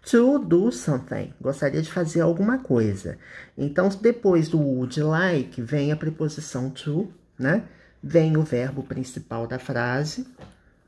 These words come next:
e depois o complemento, o objeto. Quando você faz perguntas com o verbo would,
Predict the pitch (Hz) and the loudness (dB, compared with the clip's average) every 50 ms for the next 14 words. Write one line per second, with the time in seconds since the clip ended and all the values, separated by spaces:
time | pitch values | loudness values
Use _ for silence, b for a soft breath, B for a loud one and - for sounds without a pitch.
0 | _ - 226 233 233 233 - - 196 190 - 151 143 151 165 160 - 175 170 180 | _ -6 -4 -4 -4 -2 -2 -2 -2 0 0 0 2 2 0 -2 -4 -4 -2 -2
1 | 170 160 170 185 208 208 165 139 139 - 165 151 151 156 156 156 190 190 190 - | -2 -2 0 0 0 0 0 -2 -2 -2 -2 0 0 0 0 0 -2 -2 -2 -2
2 | 101 - - - - - - 196 247 285 294 262 233 233 - - - 175 - 160 | -4 -4 -4 -10 -12 -6 -4 -2 0 0 2 2 2 2 2 2 -2 0 0 0
3 | 151 151 - - - 135 135 131 151 165 165 160 156 - - 147 135 123 127 120 | 0 0 -2 -4 -4 -4 -2 0 2 2 2 0 -2 -4 -4 -4 -4 -2 -2 -4
4 | 113 113 120 123 - - - 175 196 180 135 120 113 - - - | -2 -4 -4 -6 -2 2 4 6 6 6 4 2 0 -4 -8 -16